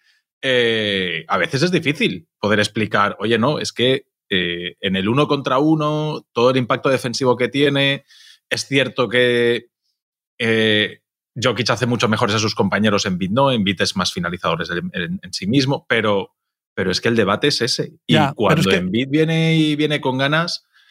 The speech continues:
Speaker 1: es un jugador difícilmente parable y probablemente si lo tienes que parar, Jokic no es el jugador que lo va a parar.
Speaker 2: Mi, mi, mi debate no es cuál es mejor, Jokic o Embiid. Mi debate es, si tú tuvieses que elegir uno para tu equipo, ¿cuál elegirías?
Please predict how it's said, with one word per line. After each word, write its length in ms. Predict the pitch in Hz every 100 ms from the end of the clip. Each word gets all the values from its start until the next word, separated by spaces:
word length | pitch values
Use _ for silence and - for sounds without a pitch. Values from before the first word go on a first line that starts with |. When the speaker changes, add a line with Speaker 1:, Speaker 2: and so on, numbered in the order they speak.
| _ _ -
Speaker 1:
es 120 | 113 95
un 80 | 92
jugador 560 | 139 151 147 - - -
difícilmente 680 | 110 113 131 143 135 131
parable 280 | 117 117 160
y 20 |
probablemente 420 | 165 127 156 160 131
si 60 |
lo 60 | 117
tienes 200 | 139 156
que 100 | 165
parar, 300 | 151 180 - 110
Jokic 460 | 143 156 185 156 156
no 280 | 143 147
es 180 | 135 -
el 100 | 110
jugador 480 | - 107 101 107 107
que 80 | 92
lo 100 | 90
va 100 | 87
a 40 |
parar. 220 | - 85 85 - _
Speaker 2:
Mi, 220 | 165 156
mi, 600 | 180 170 151 143 143 135 156 -
mi 200 | 165 143
debate 340 | 147 202 240
no 200 | 202 175
es 400 | 147 113 - - -
cuál 200 | 151 143
es 80 | 123
mejor, 340 | 113 110 110
Jokic 260 | 127 135 117
o 40 |
Embiid. 240 | 107 98 92 _ _ _ _ _ -
Mi 100 | 139
debate 380 | 135 170 175 151
es, 80 | -
si 180 | -
tú 220 | 120 - 214
tuvieses 420 | 247 196 175 160
que 80 | 165
elegir 300 | 135 143 143
uno 120 | 139
para 160 | 127
tu 80 | 123
equipo, 300 | 123 170 180
¿cuál 200 | - 139
elegirías? 600 | 120 117 - - - -